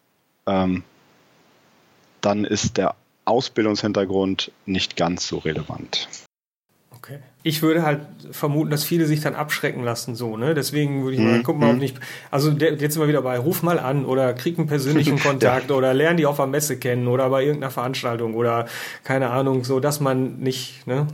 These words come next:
Speaker 2: Wie viel kommt denn noch so auf so eine Stellenanzeige? Jetzt nicht speziell die, sondern insgesamt. Ist es weniger geworden mit den Fachkräften oder, ähm?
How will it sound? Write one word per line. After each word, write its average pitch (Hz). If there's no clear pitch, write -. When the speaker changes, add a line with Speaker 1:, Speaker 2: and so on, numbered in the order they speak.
Speaker 2:
Wie 170
viel 196
kommt 214
denn 185
noch 127
so 123
auf 120
so 131
eine 120
Stellenanzeige? 117
Jetzt 135
nicht 175
speziell 156
die, 180
sondern 143
insgesamt. 156
Ist 151
es 139
weniger 202
geworden 190
mit 180
den 175
Fachkräften 180
oder, 139
ähm? 127